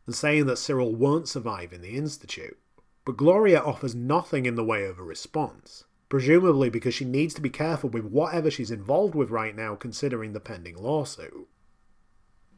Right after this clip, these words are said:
Cut to the visiting room where Ryan is waiting and he's wearing his Green Island tracksuit top.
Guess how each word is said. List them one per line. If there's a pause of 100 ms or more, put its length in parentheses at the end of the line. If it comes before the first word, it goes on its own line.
(160)
Cut
to
the
visiting
room
where
Ryan
is
waiting
and
he's
wearing
his
Green
Island
tracksuit
top.